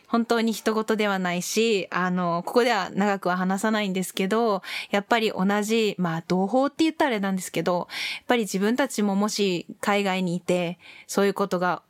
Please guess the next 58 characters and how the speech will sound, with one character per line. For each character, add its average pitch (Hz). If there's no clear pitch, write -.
起 185
こ 262
る 254
か 185
も 185
し -
れ 180
な 170
い。 -
も 226
し -
こ -
れ 202
を 226
聞 233
い 220
て 208
る 202
方 196
が、 247
あ 180
の、 170
日 185
本 180
人 180
の 175
方 175
だ 175
っ 175
た 180
り、 170
ア 180
ジ 180
ア 180
系 180
の 180
方 180
だ 180
っ -
た 175
り 170
す 185
れ 208
ば、 196
や 202
っ -
ぱ 277
り 240
人 190
事 196
で 196
は 190
な 180
い 175
と -
思 165
う 175
し、 247